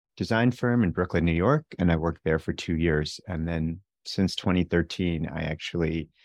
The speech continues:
started a different track entirely. So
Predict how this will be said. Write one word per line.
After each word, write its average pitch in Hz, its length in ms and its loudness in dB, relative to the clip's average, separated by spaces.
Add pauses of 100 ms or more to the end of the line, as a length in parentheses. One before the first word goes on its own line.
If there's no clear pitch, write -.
(320)
started 82 260 4
a 78 60 4
different 78 360 -2
track - 240 -4
entirely. - 560 -4 (640)
So 76 380 -6